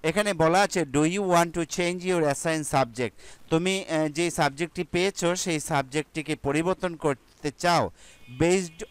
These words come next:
on your given preference list। তুমি যেই, আহ, বিষয় চয়েস দিয়েছিলে আবেদনের সময়,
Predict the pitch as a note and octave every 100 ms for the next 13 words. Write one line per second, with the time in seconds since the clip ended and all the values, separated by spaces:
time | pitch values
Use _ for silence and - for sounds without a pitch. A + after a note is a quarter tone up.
0 | E3 E3+ F#3+ F#3 A#2+ D3+ D3+ E3 D3+ D3
1 | C3+ C#3 C3+ B2 C3+ A2 - - - F3
2 | G3 G#3+ F#3 G3+ G3+ G#3 E3 E3 D#3 D3
3 | D#3+ G3 F#3+ - F3+ F3+ G3 D#3+ F3 E3+
4 | E3 C#3+ C3+ C3 D3 E3 D#3 C3 C3+ B2+